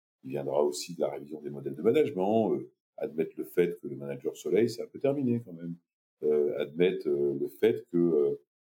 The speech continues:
le, euh, les, les modèles de management doivent être beaucoup plus subsidiaires qu'ils ne le sont,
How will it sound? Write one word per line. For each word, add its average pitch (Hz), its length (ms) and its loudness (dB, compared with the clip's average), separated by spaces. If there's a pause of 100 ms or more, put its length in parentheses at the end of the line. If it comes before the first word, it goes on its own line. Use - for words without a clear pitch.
(840)
le, 69 500 -4 (300)
euh, 64 160 -6
les, 64 180 -8
les 69 180 -6
modèles 76 380 0
de 76 100 -4
management 87 560 2
doivent 80 300 2
être - 200 -4
beaucoup 92 380 -6
plus 87 160 -10
subsidiaires 98 760 -2
qu'ils - 200 -12
ne 73 100 -6
le 69 60 -12
sont, - 500 -4